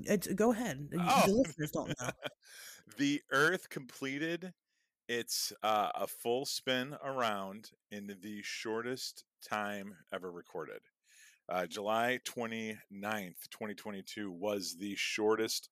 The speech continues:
Speaker 2: day in recorded history. It was about one point fifty-nine milliseconds shorter than its standard time frame. So, uh,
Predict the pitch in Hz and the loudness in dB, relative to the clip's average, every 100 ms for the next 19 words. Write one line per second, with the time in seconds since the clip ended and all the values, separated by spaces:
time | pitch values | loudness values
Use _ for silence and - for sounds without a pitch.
0 | - 98 101 90 65 58 - _ _ _ | -6 2 4 2 0 -6 -16 _ _ _
1 | _ 90 90 - 98 90 95 - - 67 | _ -6 -4 -2 -2 -2 -4 -4 -4 -6
2 | 64 - _ - - _ - 92 - 95 | -8 -14 _ -20 -20 _ -8 -6 -2 -2
3 | 95 - 92 98 98 92 - 95 107 120 | -2 -4 -4 2 4 4 2 -2 -2 -2
4 | - 120 107 - 110 - 107 104 101 95 | -4 -4 -4 -6 -8 -6 -2 0 0 -4
5 | 58 92 98 101 101 - 98 98 95 90 | -10 -6 -4 -2 -2 -2 -2 -2 -6 -10
6 | - - - 107 95 90 85 - _ _ | -8 -6 0 0 2 -2 -4 -10 _ _
7 | _ _ 85 92 90 87 - 85 - - | _ _ -6 -4 -4 -6 -8 -6 -6 0
8 | - - 92 90 82 78 - - 87 87 | 2 2 0 -2 -4 -6 -8 -8 -6 -6
9 | - 71 60 52 - _ _ - - - | -8 -8 -8 -12 -20 _ _ -18 -18 -20
10 | - _ - - 95 90 82 69 78 78 | -20 _ -6 -4 -2 -4 -4 -6 -8 -6
11 | 67 60 58 | -6 -8 -10